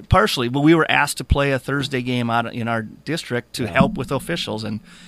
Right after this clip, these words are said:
Speaker 1: yeah, it, it's, it's tough. Uh, and then when you look at the officials, there's probably a lot more gray hair than there is, uh, y-, you know, younger looking, uh, heads out there. I see a couple up there, Greg. So,
Speaker 2: <laughs>
Speaker 1: you know, but it, there, that crew isn't getting any younger either.
Speaker 2: Right.
Speaker 1: You know, I,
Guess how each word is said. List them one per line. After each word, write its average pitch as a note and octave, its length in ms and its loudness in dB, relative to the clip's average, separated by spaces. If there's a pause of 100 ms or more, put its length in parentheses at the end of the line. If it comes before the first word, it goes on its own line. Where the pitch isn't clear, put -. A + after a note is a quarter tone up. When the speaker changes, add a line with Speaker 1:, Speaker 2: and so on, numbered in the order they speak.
(120)
Speaker 1:
yeah, C3+ 220 4
it, B2 140 0
it's, - 420 -2
it's B2+ 260 -2
tough. - 460 0 (440)
Uh, A2 200 -2
and C3 160 4
then C#3+ 80 6
when C#3+ 120 4
you D3 120 2
look D3+ 220 2
at D3+ 80 -8
the D3 80 -2
officials, C#3+ 800 -2
there's B2+ 300 -4
probably C#3+ 320 -2
a C3+ 60 -2
lot C3+ 200 0
more C#3+ 160 -2
gray C3+ 300 -2
hair C3+ 280 0
than A#2+ 160 -2
there A#2+ 160 -2
is, A#2+ 400 -4 (380)
uh, A#2+ 180 0
y-, - 0 -
you A#2 300 -4
know, A#2 100 0
younger B2 400 0
looking, A#2+ 520 -2 (100)
uh, A2+ 180 -2
heads A2+ 320 -2
out A2 200 0
there. A2+ 100 -4
I A2 80 -2
see - 180 -8
a D3+ 60 -4
couple - 340 -4
up A3+ 140 -6
there, A#3 120 2
Greg. - 360 -2
So, - 340 0 (240)
Speaker 2:
<laughs> - 260 -8
Speaker 1:
you A3+ 80 2
know, G3+ 140 6
but F3 140 6
it, F#3+ 120 -4
there, F3+ 200 4
that D#3 280 0
crew E3 260 2
isn't B2+ 200 0
getting B2+ 260 0
any A#2+ 140 2
younger A2+ 400 0
either. D3 300 -2
Speaker 2:
Right. F#2+ 260 -12
Speaker 1:
You C#3+ 100 0
know, B2+ 120 4
I, C#3+ 160 2